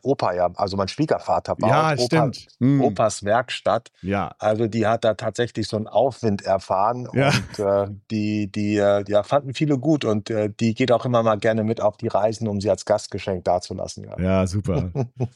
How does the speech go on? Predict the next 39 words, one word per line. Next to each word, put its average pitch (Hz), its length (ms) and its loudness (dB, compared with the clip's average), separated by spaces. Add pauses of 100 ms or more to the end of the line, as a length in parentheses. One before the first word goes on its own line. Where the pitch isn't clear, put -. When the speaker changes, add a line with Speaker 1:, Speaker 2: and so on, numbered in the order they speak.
Speaker 2:
Das 104 180 -2
hast 127 160 0
du 120 40 0
tatsächlich 117 460 0
da 110 100 2
richtig 113 280 0
vorgeführt, 135 640 2
genau. 113 440 2
Das 113 200 -2
ist 104 40 -4
ein 101 140 -4
ganz 107 180 2
Speaker 1:
Ja. 104 80 0
Speaker 2:
einfaches, 107 440 -2
ich - 100 -10
sag 107 160 0
mal 107 120 0
jetzt 101 180 0
Holzstück, 127 580 0
äh, 113 240 0
wo 110 80 -4
du 104 100 -6
dich 98 140 -6
draufsetzt 117 640 -2
und 104 240 -4
wo 110 60 -2
du 107 220 2 (340)
halt 110 240 2
nicht, 120 460 0 (800)
also 117 200 0
wo 123 60 2
du, 127 160 2 (200)
äh, 117 140 0
Haltung 120 320 2
zeigen 104 340 2
musst, 85 280 0
ne? 151 220 0 (300)
Speaker 1:
Ja. 80 300 -2
Speaker 2:
Sonst - 560 -2